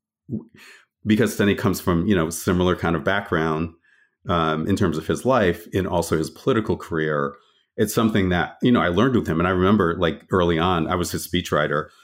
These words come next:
him saying, "You're gonna come down to Southern Maryland with me <laughs> this weekend, and we're gonna go talk to some folks."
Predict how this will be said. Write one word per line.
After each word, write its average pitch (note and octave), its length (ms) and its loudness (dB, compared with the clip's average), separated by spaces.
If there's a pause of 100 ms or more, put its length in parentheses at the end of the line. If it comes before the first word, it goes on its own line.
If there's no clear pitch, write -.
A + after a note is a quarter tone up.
(220)
him F#2+ 120 0
saying, E2+ 500 0 (180)
"You're G#2+ 180 2
gonna A2+ 160 2
come C3 200 0
down F#2+ 180 0
to F2 40 -2
Southern E2 280 0
Maryland D#2+ 360 0
with D2 140 -6
me C#2 240 -2
<laughs> - 60 -4
this D#3+ 180 0
weekend, D#2 420 0 (220)
and E2+ 100 -2
we're F#2 120 2
gonna F#2+ 120 2
go F2 100 0
talk E2+ 260 -2
to D#2 80 -12
some - 160 -10
folks." - 460 -8